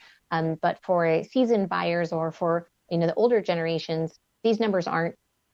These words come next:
they're not that wildly high. And they've seen the market fluctuate in these ways before, and they know the Bay Area is the strongest value retention market in the nation. What would you tell buyers out there right now who are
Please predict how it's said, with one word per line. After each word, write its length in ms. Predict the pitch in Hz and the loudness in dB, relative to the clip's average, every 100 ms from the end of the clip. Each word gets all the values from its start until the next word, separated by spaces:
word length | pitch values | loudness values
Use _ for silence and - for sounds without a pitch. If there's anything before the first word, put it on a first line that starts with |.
| _ _ | _ _
they're 240 | 165 165 160 | -4 -2 0
not 180 | 151 | -2
that 180 | 160 156 | -4 -4
wildly 500 | 156 151 151 156 156 | -2 0 0 0 -2
high. 380 | 143 147 127 127 - _ - | 0 -2 -2 -8 -18 _ -4
And 400 | 160 156 156 156 - | -2 0 -2 -4 2
they've 220 | 175 165 | 2 2
seen 300 | - 240 202 | 2 2 2
the 60 | |
market 420 | 175 170 160 170 - | 0 -4 -4 -8 -2
fluctuate 520 | 160 - 170 160 151 | -2 0 -2 -2 -2
in 120 | 151 | -4
these 240 | 151 147 | -4 -2
ways 260 | 170 151 151 | -2 -2 -2
before, 440 | 156 151 180 165 160 | -6 -6 -2 0 0
and 160 | 165 | 0
they 120 | 170 | 0
know 340 | 185 262 156 165 _ - | 0 0 0 -4 _ -10
the 80 | 160 | 2
Bay 220 | 170 170 | 4 4
Area 440 | 175 170 156 151 - | 2 0 -2 -4 0
is 280 | 165 156 165 _ _ - | 0 0 -2 _ _ -8
the 300 | 160 202 214 | 0 0 0
strongest 840 | - 202 190 180 165 151 - - - _ _ _ - | -2 -4 -2 0 -2 -4 -6 -20 -20 _ _ _ -4
value 440 | 175 160 165 165 | 0 0 0 0
retention 520 | 165 160 165 147 156 | 0 -2 -4 -6 -6
market 360 | 147 139 156 - - | -6 -8 -10 -8 -4
in 140 | 160 | -2
the 80 | 143 | -2
nation. 480 | 135 135 - - - _ _ _ _ _ - - _ | -6 -12 -16 -20 -20 _ _ _ _ _ -20 -20 _
What 160 | 247 262 | 6 6
would 140 | 330 | 6
you 100 | 370 | 4
tell 460 | 359 254 240 208 196 | 4 4 6 6 4
buyers 460 | 170 170 170 170 | 0 0 2 0
out 200 | 165 165 | 0 -2
there 160 | 170 165 | -4 -4
right 200 | 165 165 | -4 -6
now 280 | 165 160 156 | -6 -6 -4
who 240 | 165 160 | -4 -4
are 280 | 160 160 | -6 -10